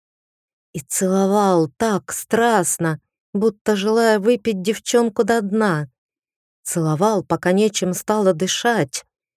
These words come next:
пока из ее рта не вылетел прерывистый стон, полный желания и мольбы. «Ну все!» —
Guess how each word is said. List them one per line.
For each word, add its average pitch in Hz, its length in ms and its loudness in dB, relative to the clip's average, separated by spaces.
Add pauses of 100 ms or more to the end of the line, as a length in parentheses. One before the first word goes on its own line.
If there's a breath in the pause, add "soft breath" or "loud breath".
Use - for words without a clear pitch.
(120)
пока 185 380 0
из 170 220 2
ее 185 260 6
рта 208 380 0
не 165 140 2
вылетел 190 500 2
прерывистый 220 880 0
стон, 175 680 0 (300)
полный 175 400 2
желания 165 600 2
и - 20 0
мольбы. 165 580 2 (1300)
«Ну 214 160 2
все!» — 202 600 0